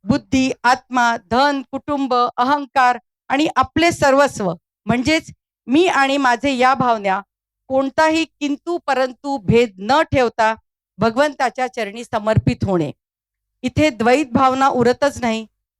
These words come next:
मी फक्त आणि फक्त माझ्या भगवंतासाठीच आहे, त्याची इच्छा तेच माझे कल्याण म्हणजेच आत्मनिवेदन भक्ती होय. तर आषाढी एकादशी हा पंढरपूरच्या वारीचा शेवटचा दिवस.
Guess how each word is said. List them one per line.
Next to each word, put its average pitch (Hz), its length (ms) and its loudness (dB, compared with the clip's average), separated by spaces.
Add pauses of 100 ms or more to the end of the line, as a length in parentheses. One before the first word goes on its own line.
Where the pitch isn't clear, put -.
(200)
मी 330 340 2 (360)
फक्त 269 320 -2
आणि 269 380 0 (120)
फक्त 285 300 -4
माझ्या 277 340 2
भगवंतासाठीच 254 960 -2
आहे, 214 240 -2 (400)
त्याची 254 380 -2
इच्छा 240 440 -6 (220)
तेच 294 220 -4
माझे 247 300 -2
कल्याण 202 500 0 (680)
म्हणजेच 247 300 0 (120)
आत्मनिवेदन 247 720 -4
भक्ती 202 340 -8
होय. 160 200 -6 (680)
तर - 40 -6 (100)
आषाढी 320 420 2
एकादशी 262 580 0 (340)
हा 269 60 2
पंढरपूरच्या 277 800 -2
वारीचा 254 420 -2
शेवटचा 240 480 2
दिवस. 180 400 0